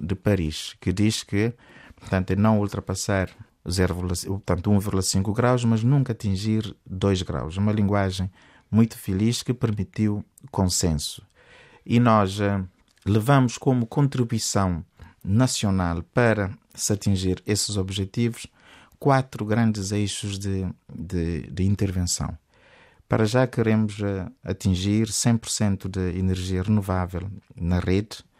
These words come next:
daqui até dois mil e trinta, mas vamos fazer com que isso aconteça o quanto, o quanto antes. Estamos a falar, vamos ver se dois mil e vinte poderemos, já estamos a trinta por cento de penetração das energias renováveis neste momento.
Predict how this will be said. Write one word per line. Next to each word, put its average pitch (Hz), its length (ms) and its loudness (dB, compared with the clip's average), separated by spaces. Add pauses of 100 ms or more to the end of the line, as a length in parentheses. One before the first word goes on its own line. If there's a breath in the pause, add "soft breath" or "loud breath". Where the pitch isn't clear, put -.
(340 soft breath)
daqui 95 520 -2
até 95 240 -4
dois 95 180 -2
mil 92 160 0
e 90 60 -2
trinta, 107 580 0 (720 soft breath)
mas 110 300 4
vamos 107 300 0
fazer 101 280 -2
com 101 160 -2
que - 140 -6
isso 104 180 -2
aconteça 98 840 -2
o 104 60 -12
quanto, 98 560 -4
o 90 80 -12
quanto 98 280 0
antes. - 440 -6 (680 soft breath)
Estamos 95 280 -2
a 95 40 -2
falar, 95 460 0
vamos 90 300 -4
ver 101 220 0
se - 200 -4
dois 95 220 -4
mil 98 220 0
e 92 40 -2
vinte 95 440 0
poderemos, 95 540 -4 (260 loud breath)
já - 120 -4
estamos 113 440 2
a 98 60 0
trinta 107 300 0
por - 140 -12
cento 95 340 0
de 92 80 -8
penetração 92 640 -4
das 90 160 -4
energias 90 420 -2
renováveis 95 440 -2
neste 98 260 -4
momento. 82 440 -6